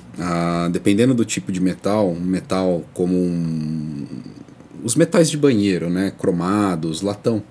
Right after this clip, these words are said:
basicamente cromado. Torneira,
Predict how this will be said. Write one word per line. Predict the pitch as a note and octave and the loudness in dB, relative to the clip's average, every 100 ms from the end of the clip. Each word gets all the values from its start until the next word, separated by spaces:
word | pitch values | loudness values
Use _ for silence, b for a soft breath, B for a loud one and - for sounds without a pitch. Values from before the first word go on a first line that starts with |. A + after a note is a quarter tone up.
| - | -8
basicamente | F2+ F#2 - E2+ F2 - | -6 -6 -6 -4 -4 -6
cromado. | - F2+ F2+ B2 G#2+ F#2 B B B B B B - | -8 -6 -2 -2 -2 -6 B B B B B B -10
Torneira, | G2 F2+ G#2+ G#2+ F2+ E2 | -4 2 6 6 4 0